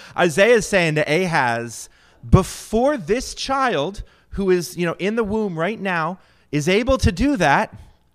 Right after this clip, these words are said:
those two kings that you're so scared of will be nothing but smoldering stumps. So don't go and compromise your values right now with the Egyptians or whoever, because God is faithful.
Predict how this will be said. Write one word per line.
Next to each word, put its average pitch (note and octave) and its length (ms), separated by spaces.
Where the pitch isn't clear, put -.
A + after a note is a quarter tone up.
those A#3 300
two D4 180
kings A#3 440
that A#3+ 200
you're A3 80
so G#3+ 220
scared A3 380
of C#4+ 220
will G3+ 120
be G3+ 100
nothing F#3 300
but D#3 120
smoldering F3 600
stumps. - 760
So C3+ 200
don't E3 580
go E3+ 240
and D#3 140
compromise F3 680
your B2 120
values C#3+ 540
right A#2+ 240
now A#2 400
with B2 160
the A#2+ 140
Egyptians B2+ 680
or G#2 100
whoever, B2+ 580
because C#3+ 300
God F#3 380
is F3 180
faithful. - 580